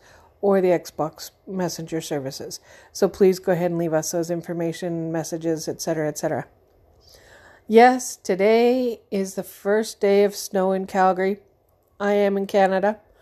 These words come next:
If you haven't already guessed, we have a lovely little white covering on the floor out here, which makes it the perfect day for gaming. Now, being said, I am running, uh, of course, my Totally Frag server. It's up and running now.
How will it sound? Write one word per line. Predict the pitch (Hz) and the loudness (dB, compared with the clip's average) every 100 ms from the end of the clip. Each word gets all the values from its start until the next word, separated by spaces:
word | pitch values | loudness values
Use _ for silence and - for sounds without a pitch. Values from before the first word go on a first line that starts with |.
| _ _ | _ _
If | 208 208 | -2 2
you | |
haven't | 196 190 | 4 4
already | 185 180 | 2 0
guessed, | 170 190 202 - | 2 2 0 -4
we | 254 | -2
have | 285 285 277 | 2 2 2
a | |
lovely | 262 269 294 277 220 | 2 4 4 6 6
little | 196 185 180 | 6 4 4
white | 180 190 180 | 2 0 0
covering | 220 196 196 | -2 0 0
on | 190 | -2
the | 190 | -4
floor | 180 214 208 208 | -2 2 4 6
out | 208 214 | 4 2
here, | 214 226 - - - - | 0 0 -6 -20 -20 -6
which | 285 285 | -2 0
makes | 269 254 247 | 4 2 2
it | 262 233 | -4 0
the | 262 | 0
perfect | 262 _ 285 311 339 330 | 0 _ 2 4 2 0
day | - 208 | 6 6
for | 196 202 | 6 2
gaming. | 208 202 175 - - _ _ _ _ _ _ _ _ - | 4 4 2 -6 -12 _ _ _ _ _ _ _ _ 2
Now, | 202 202 202 196 | 6 8 8 4
being | 190 226 214 208 196 214 | 4 4 4 2 -2 -8
said, | - 233 220 226 302 330 - | 2 8 10 8 4 -2 4
I | 220 220 220 | 8 8 8
am | 226 220 202 208 | 4 2 0 0
running, | 208 202 202 196 202 208 - | 0 0 -2 -4 -6 -8 -10
uh, | 196 190 190 | -6 -2 -2
of | 185 - - | -4 -12 -8
course, | 202 180 - | -4 -4 -4
my | 185 175 170 | -4 -2 -2
Totally | 190 170 170 | -4 -4 0
Frag | 240 247 | 4 4
server. | 240 240 226 | 4 4 6
It's | 214 196 | 4 4
up | 185 - | 0 0
and | 170 | -2
running | 170 165 | -2 -2
now. | 175 202 196 | 0 0 0